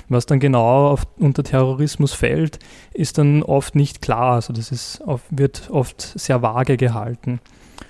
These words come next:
Und da ist auch jetzt schon unter dem Deckmantel des Terrorismus oder der Terrorismusbekämpfung,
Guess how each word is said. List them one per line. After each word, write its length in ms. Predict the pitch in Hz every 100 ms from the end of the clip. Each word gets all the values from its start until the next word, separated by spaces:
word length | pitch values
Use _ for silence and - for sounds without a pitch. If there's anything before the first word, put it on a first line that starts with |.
| _ _
Und 320 | 135 117 -
da 320 | 151 127 127 127 - 233 -
ist 200 | 214 139
auch 80 | 135
jetzt 360 | - 143 -
schon 360 | - 131 131 135
unter 240 | 139 123
dem 160 | 139 135
Deckmantel 840 | 120 127 139 131 131 143 135 139 254 233 233
des 320 | - 131 131
Terrorismus 800 | - 131 135 147 - 156 - -
oder 140 | 123
der 140 | 120 127
Terrorismusbekämpfung, 1300 | 135 127 139 151 160 - - - 127 - 143 139